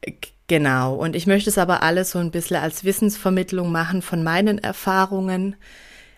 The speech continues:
Anlageberatung, ganz wichtig, darf ich nicht machen, möchte ich auch nicht. Letzten Endes ist es immer eure Entscheidung. Aber das Wissen ist wichtig,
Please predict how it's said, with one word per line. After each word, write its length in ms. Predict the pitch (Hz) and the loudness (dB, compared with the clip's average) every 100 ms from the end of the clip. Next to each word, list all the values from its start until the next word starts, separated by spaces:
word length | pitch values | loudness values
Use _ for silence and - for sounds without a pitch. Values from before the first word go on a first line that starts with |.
| - | -2
Anlageberatung, 1000 | 185 196 202 190 160 151 156 160 170 165 | 2 4 2 2 0 2 4 4 2 0
ganz 280 | 156 165 - | 0 -2 -2
wichtig, 320 | 175 - 170 | -4 -4 -2
darf 200 | 131 135 | -2 -2
ich 80 | 139 | -2
nicht 340 | 156 214 - | 0 0 2
machen, 400 | 160 175 196 190 | 2 2 4 4
möchte 280 | 160 190 - | 2 0 -2
ich 180 | 175 - | -4 -2
auch 280 | 160 175 - | -2 -2 -2
nicht. 320 | 185 196 - | -2 0 -2
Letzten 300 | 160 - - | -4 -6 -6
Endes 400 | - 175 196 190 | -2 0 0 -4
ist 160 | 165 160 | -6 -6
es 160 | - | -6
immer 300 | 180 180 170 | -2 -2 0
eure 320 | 165 190 196 | 2 2 2
Entscheidung. 800 | - 151 - 170 180 196 190 196 196 - - - - - | -2 -4 -2 2 2 2 0 0 -4 -12 -20 -20 -20 -4
Aber 200 | 160 170 | 0 0
das 300 | 175 170 156 | -2 -4 0
Wissen 320 | 185 208 214 | 2 4 2
ist 280 | - 165 - | 2 -4 -4
wichtig, 600 | 160 170 175 165 151 - | -4 -2 -2 -2 -4 -10